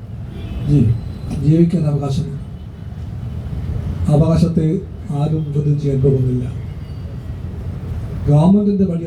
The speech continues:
അതായിരിക്കുമെന്ന് എനിക്ക് ഉറപ്പുണ്ട്. ഇരുപത്തിയെട്ടാം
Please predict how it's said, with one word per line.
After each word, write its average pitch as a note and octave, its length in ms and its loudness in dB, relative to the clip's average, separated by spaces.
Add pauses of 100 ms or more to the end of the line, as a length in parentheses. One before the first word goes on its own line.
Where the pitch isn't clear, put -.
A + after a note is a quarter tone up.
അതായിരിക്കുമെന്ന് D3 640 -6 (140)
എനിക്ക് - 240 -6
ഉറപ്പുണ്ട്. C3 380 0 (2000)
ഇരുപത്തിയെട്ടാം F3 600 4